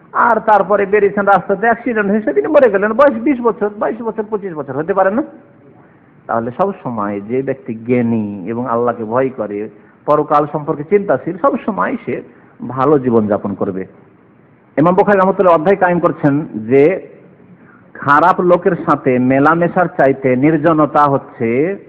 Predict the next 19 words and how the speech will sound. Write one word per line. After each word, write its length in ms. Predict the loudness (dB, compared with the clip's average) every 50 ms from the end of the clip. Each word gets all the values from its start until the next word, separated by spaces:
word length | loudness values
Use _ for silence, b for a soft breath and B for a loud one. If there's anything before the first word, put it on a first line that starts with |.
| -20 -20 _ _ _ _ _ -2
আরামের 400 | 0 2 4 4 2 2 0 -2
কারণ। 300 | 0 0 0 0 0 -4 -8 -16 -20 -20 -20 _ _ _ _ _ _ _ _ _ _ _ -14
খারাপ 380 | -6 -2 0 2 2 2 2
লোকের 280 | 2 2 2 2 0 -4 -2 -2
সাথে 240 | -2 -2 0 0 0
বন্ধুত্ব 580 | 2 2 2 2 2 2 2 0 0 0 0 2
বা 160 | 4 4 2
মেলামেশা, 800 | 2 2 2 2 2 2 2 0 -4 -4 -2 0 0 2 2 0
চলাফেরার 600 | 0 0 0 2 2 2 0 0 2 2 2 0 2 0
চাইতে 640 | 0 0 0 0 -2 0 2 4 4 2 0 -2 -8 -18 -20 -20 -20 _ _ _ _ _ _ _ _ _ -6
নির্জনতা 600 | -2 0 2 2 2 4 4 4 4 4 4 4 4
অবলম্বন 560 | 6 6 6 4 4 2 0 -4 -4 -4 0
করাই 380 | 0 2 2 4 4 2 2
হচ্ছে 640 | 2 0 -2 -4 -6 -10 -6 -4 -2 0 -2 -2 -2 -2
উত্তম 800 | -4 -4 -4 -4 0 2 2 2 4 2 0 0 -2 -4 -4 0
বা 140 | 0 0 0
তাতেই 380 | 2 2 0 2 2 0 0
রয়েছে 400 | 2 2 2 0 0 -2 -6 -4
আরাম। 500 | -2 0 0 0 0 -2 -2 -4 -6 -10